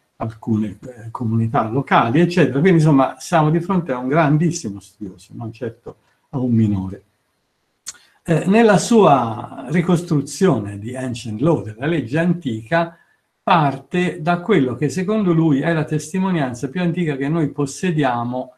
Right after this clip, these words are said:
in campo giuridico, cioè la temis e le temistes dei poemi omerici. Per Maine, la temis e le temistes del, dei poemi omerici sono le forze,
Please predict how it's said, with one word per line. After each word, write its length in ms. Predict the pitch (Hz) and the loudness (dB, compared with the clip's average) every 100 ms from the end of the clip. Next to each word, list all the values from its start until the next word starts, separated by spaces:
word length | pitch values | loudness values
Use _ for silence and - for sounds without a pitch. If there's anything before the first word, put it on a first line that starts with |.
| _ 165 | _ -2
in 140 | 156 | 0
campo 380 | 156 139 135 139 | 2 2 2 0
giuridico, 560 | 127 117 98 104 113 147 | -2 -4 -4 -6 -4 -4
cioè 220 | 156 123 | -2 0
la 200 | 165 175 | 2 2
temis 840 | 190 170 143 131 117 - - - _ _ - | 2 4 4 2 -4 -12 -14 -16 _ _ 0
e 120 | 175 | 2
le 160 | 185 | 2
temistes 1080 | 185 165 131 127 - - 135 123 - - - _ _ _ _ | 4 2 2 0 -4 -8 -6 -6 -10 -14 -16 _ _ _ _
dei 180 | - 170 | 2 2
poemi 360 | 170 135 117 117 | 4 2 2 2
omerici. 680 | 104 95 92 95 87 104 107 _ _ _ _ _ _ _ _ _ _ _ | 0 -2 -6 -12 -12 -18 -18 _ _ _ _ _ _ _ _ _ _ _
Per 240 | - 233 196 | 2 4 6
Maine, 800 | 156 127 113 117 127 139 147 - | 6 6 4 2 2 0 -2 -4
la 180 | 151 156 | -6 -4
temis 580 | 202 165 117 113 110 123 | -2 -2 -2 -4 -4 -8
e 40 | |
le 160 | 117 117 | -8 -6
temistes 880 | 170 135 104 104 - 95 - 117 107 | -4 -4 -6 -12 -18 -18 -18 -20 -10
del, 280 | 110 110 | -6 -6
dei 220 | 110 131 110 | -4 -8 -4
poemi 320 | 160 135 196 | -4 -2 -2
omerici 500 | 202 135 147 151 185 | -2 -2 -2 -6 -8
sono 340 | - 156 131 | -2 -2 0
le 160 | 156 175 | 0 0
forze, 840 | 170 127 110 - - 147 151 _ | 0 0 -2 -8 -6 -6 -6 _